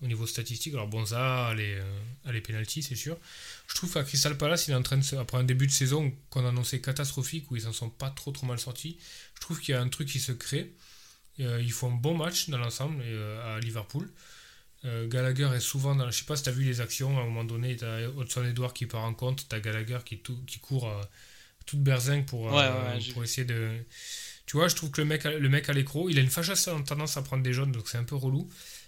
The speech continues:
Speaker 1: mais tu regardes le
Speaker 2: Il est au
Speaker 1: calendrier
Speaker 2: corner
Speaker 1: de
Speaker 2: aussi.
Speaker 1: Ouais, il est au corner. Quand tu regardes le, hum, les fixtures, bah, ils ont Brighton à domicile, Leicester à domicile, après ils vont à Arsenal, ils reçoivent Newcastle. Après, il y a un match un peu pourri à City,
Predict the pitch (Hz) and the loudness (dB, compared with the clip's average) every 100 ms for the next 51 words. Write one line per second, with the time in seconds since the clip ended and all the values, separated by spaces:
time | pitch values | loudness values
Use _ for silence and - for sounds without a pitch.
0 | - 127 127 - 139 139 143 151 143 135 | -4 0 2 2 4 4 4 4 2 2
1 | 131 139 156 156 135 143 131 123 117 117 | 4 6 6 6 4 4 4 2 2 0
2 | 117 127 139 - - - _ - - - | -2 -4 -8 -16 -20 -20 _ -20 -20 -20
3 | _ - 147 135 143 143 127 135 131 139 | _ -6 4 4 6 2 2 2 0 0
4 | 143 135 135 135 143 143 127 123 120 117 | 0 0 2 2 2 2 2 2 0 -2
5 | 117 113 113 113 113 113 - - - - | -2 -4 -4 -6 -6 -8 -12 -20 -10 -2
6 | 127 143 135 - 143 160 135 123 127 123 | 0 0 0 -2 -2 0 2 2 2 2
7 | 123 131 135 127 123 123 - 147 156 143 | 0 2 2 2 2 0 -2 -2 0 0
8 | 127 - 127 120 123 117 - 139 135 - | 0 -2 -2 -2 -2 -2 -2 0 0 -2
9 | 123 120 117 110 - 127 131 135 113 117 | -2 -2 -4 -4 -4 -2 0 0 -2 -4
10 | - 120 120 117 107 123 135 139 - - | -2 -2 -2 -2 -4 -4 -4 -6 -12 -20
11 | - - - - 120 113 139 143 127 127 | -20 -20 -20 -14 -10 -4 2 4 6 6
12 | 131 139 135 117 123 - 123 123 135 131 | 4 4 2 0 -4 -6 -2 2 4 4
13 | 120 - 113 139 165 | 2 -2 -2 -2 -4